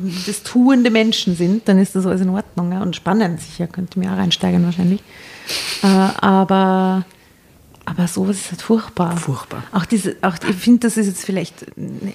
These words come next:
Speaker 1: kein, kein guter Vergleich, aber, äh, diese, diese Hahnenkämpfe oder be-,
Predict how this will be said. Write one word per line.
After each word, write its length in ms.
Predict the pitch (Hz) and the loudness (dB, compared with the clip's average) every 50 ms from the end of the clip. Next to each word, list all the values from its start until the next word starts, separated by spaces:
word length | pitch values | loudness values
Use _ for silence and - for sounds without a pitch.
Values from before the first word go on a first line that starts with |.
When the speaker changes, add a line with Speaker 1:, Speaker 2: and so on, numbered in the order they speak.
| - - | -12 -18
Speaker 1:
kein, 840 | - - 196 - - - - - - - - 190 202 - - - 196 - | -14 -14 -12 -12 -12 -14 -16 -16 -16 -16 -18 -18 -18 -16 -12 -12 -12 -10
kein 160 | - 196 185 | -8 -8 -6
guter 300 | - 233 294 - 247 226 | -2 -2 0 0 0 0
Vergleich, 360 | - 202 185 185 175 175 170 190 | 0 -2 -4 -4 -4 -4 -4 -6
aber, 200 | 175 190 185 180 - - - - - - 190 196 - - - - - _ _ _ _ _ _ - | -6 -6 -8 -8 -12 -16 -16 -14 -12 -10 -12 -12 -12 -18 -20 -20 -20 _ _ _ _ _ _ -6
äh, 120 | - 202 190 | -4 -4 -4
diese, 280 | 190 214 196 196 196 | -2 -4 -4 -4 -6
diese 400 | 185 - 196 180 175 196 196 185 - - 170 151 | -6 -8 -10 -8 -6 -4 -6 -4 -4 -4 -4 -4
Hahnenkämpfe 800 | 180 175 185 226 262 247 226 - 175 185 185 180 - - - - | -2 -2 0 2 2 2 2 0 -2 -2 -2 -2 -4 -4 -6 -4
oder 200 | - 180 180 180 175 - _ _ | -2 -2 -2 -4 -4 -8 _ _
be-, 100 | - - | -6 -6